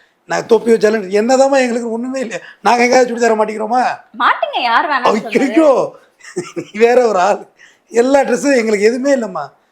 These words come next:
Speaker 1: குழந்தைங்களுக்கே பெண்களுக்கு போனா நிறைய ட்ரெஸ் இருக்கு, பெண் குழந்தைகளுக்கு. ஆண் குழந்தைங்களுக்கு ரொம்ப
Speaker 2: பாவப்பட்ட ஜென்மம்.
Speaker 1: நாங்க ரொம்ப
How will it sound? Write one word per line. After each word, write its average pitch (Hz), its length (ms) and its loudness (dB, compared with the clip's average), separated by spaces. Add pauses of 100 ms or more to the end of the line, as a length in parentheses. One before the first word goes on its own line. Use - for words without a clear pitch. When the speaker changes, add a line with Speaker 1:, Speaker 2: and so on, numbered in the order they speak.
(280)
Speaker 1:
குழந்தைங்களுக்கே 254 560 2
பெண்களுக்கு 240 480 -2
போனா 226 180 -4
நிறைய 202 240 -2
ட்ரெஸ் 170 200 -10
இருக்கு, 156 220 -14
பெண் 170 120 -6
குழந்தைகளுக்கு. 143 520 -8 (360)
ஆண் 240 220 2
குழந்தைங்களுக்கு 226 440 -2
ரொம்ப 196 160 0 (260)
Speaker 2:
பாவப்பட்ட 247 560 -2
ஜென்மம். 208 360 -14
Speaker 1:
நாங்க 170 240 0
ரொம்ப 220 220 -4